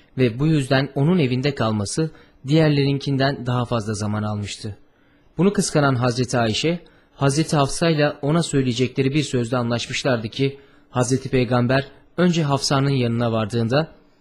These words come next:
"Sen de megafir kokusu duyuyorum, megafir mi yedin?" dedi. Megafir, urfut denilen ağacın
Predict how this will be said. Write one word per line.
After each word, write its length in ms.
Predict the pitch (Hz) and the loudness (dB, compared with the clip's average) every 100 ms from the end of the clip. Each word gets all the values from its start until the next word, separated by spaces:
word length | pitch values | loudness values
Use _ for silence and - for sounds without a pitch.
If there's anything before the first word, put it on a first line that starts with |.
| _ _ | _ _
"Sen 300 | - 151 156 | 0 2 4
de 200 | 185 - | 2 2
megafir 580 | 151 147 139 147 143 151 | 0 2 4 2 2 -2
kokusu 420 | 135 - - 117 | -2 -4 -6 -4
duyuyorum, 440 | 110 107 101 98 95 _ - - | -2 -2 -2 -4 -8 _ -12 -2
megafir 480 | 131 135 135 - | 2 4 4 4
mi 160 | 196 175 | 4 4
yedin?" 420 | 117 107 101 117 | 2 -2 -6 -6
dedi. 300 | 113 98 98 - - - _ - - | -6 -4 -8 -10 -20 -20 _ -12 -2
Megafir, 600 | 131 139 135 127 175 - - - _ - | 2 4 2 2 -2 -2 -18 -20 _ 0
urfut 420 | 185 165 170 - | 2 2 0 2
denilen 320 | 123 120 120 | 0 2 0
ağacın 460 | - 110 107 135 175 | -2 -2 0 -2 -4